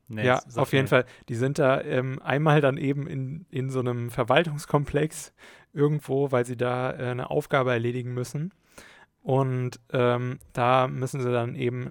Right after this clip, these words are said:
Speaker 2: ein bestimmtes Formular holen, das A achtunddreißig Schrägstrich B in blauer Variante.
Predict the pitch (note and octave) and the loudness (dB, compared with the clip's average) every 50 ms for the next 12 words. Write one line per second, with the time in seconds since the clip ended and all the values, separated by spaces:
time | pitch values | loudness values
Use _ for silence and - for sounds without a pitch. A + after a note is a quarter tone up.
0 | - B2 A#2 A#2+ A#2 A#2 - D3 B2+ - - - C3 A#2+ A#2 A2 G#2+ G#2+ A#2+ B2 | -6 -6 -6 -6 -6 -4 -4 -4 -4 -4 -4 -4 -2 0 0 0 0 0 0 0
1 | A2 B2+ A2+ A2 A2 A2+ A2 A2+ A#2 A#2 - A#2+ A#2+ A#2+ B2+ B2 - - C#3 A#2 | -2 -2 -2 -2 -2 -2 -4 -6 -10 -6 -2 -2 0 0 -2 -4 -4 -6 -8 -6
2 | - - B2 A#2 A#2+ - B2 A#2 A#2 - - _ C#3 B2+ A#2+ - _ - _ F#3+ | -4 -4 -4 -4 -4 -6 -8 -10 -10 -14 -16 _ -18 -18 -18 -20 _ -20 _ -20
3 | D3+ D3 _ - D#3 - - C3+ B2+ - - - A#2+ A2+ - - A#2 - C3+ C3 | -20 -20 _ -16 -12 -6 -4 -4 -4 -4 -6 -8 -10 -10 -12 -12 -6 -4 -2 0
4 | C3+ C3+ C3 C3+ D3 - C3+ A#2+ B2 B2 A#2+ A#2 - B2 A#2+ B2+ C#3 C#3+ C#3+ C3+ | 0 0 0 -2 -2 -4 -6 -8 -8 -8 -10 -8 -6 0 2 4 4 6 6 6
5 | C3+ C3+ A#2+ B2+ B2+ B2+ C3 B2+ C3 C#3 D3 - - C#3+ C3+ | 4 4 4 2 2 4 4 4 2 2 2 0 2 2 0